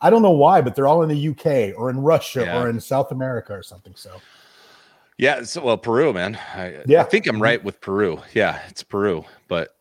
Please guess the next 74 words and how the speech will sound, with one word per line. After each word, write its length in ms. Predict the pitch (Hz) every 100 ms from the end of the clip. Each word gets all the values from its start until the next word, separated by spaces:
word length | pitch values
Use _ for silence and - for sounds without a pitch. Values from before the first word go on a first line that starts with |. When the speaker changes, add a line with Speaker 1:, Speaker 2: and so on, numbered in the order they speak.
| _ 98
Speaker 2:
I 60 |
mean, 140 | 92 98
that's, 380 | 123 - - - _
it 80 | 131
was 180 | 120 -
two 260 | - 147
hundred, 280 | 151 139 107 _ _ _ -
it 60 | 123
was 240 | 120 117
two 160 | - 147
ten. 340 | - 92 76 _ _ _
He 60 | 123
wa-, 80 | 120
he 180 | 117 117
quoted 280 | 151 151
me 60 | 120
Speaker 1:
He's 80 | 113
Speaker 2:
two 140 | 123
hundred, 180 | 117 117
Speaker 1:
got 60 | 104
Speaker 2:
and 80 | 107
then 80 | 104
he 60 |
was 200 | 101 95
like, 240 | 101 85 -
"two 180 | 131
ten, 480 | 110 120 107 98 87 _ -
D-, 200 | 101 95 - _ -
D 160 | 98
H 220 | 101 87
L 300 | 98 92 87 85
raise 260 | 90 87
their 100 | 85
<laughs> 100 | -
prices," 420 | - - - 78
and 100 | 80
his 180 | 80 -
Speaker 1:
Yeah. 100 | 127 180
Speaker 2:
sad 280 | - 82 76
face, 180 | - 73 _
sad 300 | - 110 82
face. 140 | 80 -
Speaker 1:
He's 80 | 185
Speaker 2:
I 40 |
was 40 |
Speaker 1:
got 60 | 139
Speaker 2:
like, 100 | 101
Speaker 1:
great 240 | 127 127
Speaker 2:
"For, 100 | -
Speaker 1:
prices. 360 | 110 107 - - -
Speaker 2:
for 100 | 147
ten 280 | - 226 165
bucks, 340 | 135 - -
we're 100 | 113
good, 260 | 101 104 76
bro. 160 | 139 -
<laughs> 40 |
Let's 260 | 220 160 -
put 180 | - 214
it, 120 | 185
Speaker 1:
Mm-hmm. 240 | 226 208 -
Speaker 2:
put 160 | 233
it 60 | 185
in 60 | 156
the 60 |
mail, 260 | 120 107 98
you 60 | 95
know, 120 | 101
unless 240 | 104 117 -
you're 80 | 95
just 240 | 110 -
really 180 | 110 95
milking 320 | 87 82 87
me." 160 | 92